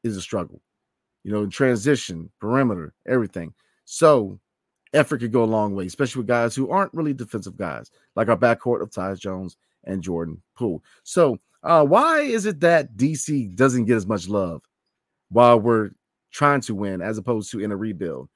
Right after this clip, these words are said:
So we're gonna look at that. We're gonna look at why does the, why does the media kinda get on the Wizards' back when they're rebuilding as opposed to other years? And then we're gonna do our preview and prediction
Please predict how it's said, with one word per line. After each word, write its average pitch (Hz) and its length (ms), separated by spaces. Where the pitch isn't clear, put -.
So 156 120
we're 165 80
gonna 226 140
look 190 140
at 185 120
that. 165 300
We're 143 80
gonna 151 140
look 143 40
at 127 280
why 214 280
does 165 300
the, 127 140
why 220 140
does 180 180
the 156 60
media 139 360
kinda 117 460
get 131 140
on 120 300
the 107 80
Wizards' 107 320
back 107 300
when 120 140
they're 117 80
rebuilding 113 420
as 113 160
opposed 139 480
to 104 340
other 113 240
years? 101 460
And 190 200
then 226 120
we're 202 80
gonna 196 120
do 180 240
our 135 140
preview 113 480
and 175 200
prediction 107 480